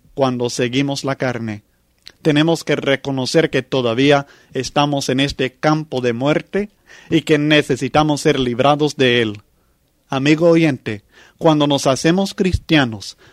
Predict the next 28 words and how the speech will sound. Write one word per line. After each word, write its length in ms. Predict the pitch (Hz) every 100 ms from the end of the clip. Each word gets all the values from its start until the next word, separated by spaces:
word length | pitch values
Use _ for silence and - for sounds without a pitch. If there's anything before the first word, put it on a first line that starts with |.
| - -
no 300 | 143 175 240
recibimos 760 | 226 202 165 147 147 156 151
la 180 | 143 135
capacidad 640 | - 135 143 - 135 135
de 160 | 156 147
cumplir 420 | 147 131 143 170
el 140 | 160 127
cien 280 | 151 156
por 220 | 147 143 127
ciento 520 | - 143 156 175 -
con 180 | 151 139
los 200 | 135 143
requisitos 840 | 135 139 - 123 165 160 160 143
de 120 | 135
santidad 580 | 127 135 127 123 127 139
que 160 | - 127
Dios 280 | 131 139
siempre 460 | - 143 147 143 139
ha 140 | 131
exigido 560 | 139 131 135 127 151 143
de 120 | 131
su 160 | - 123
pueblo. 460 | - 127 139 185 - _ _ - - - -
Esta 400 | 175 - 143 143
es 200 | 160 139
la 140 | 139
razón 460 | 139 139 135 185 175
por 240 | 139 127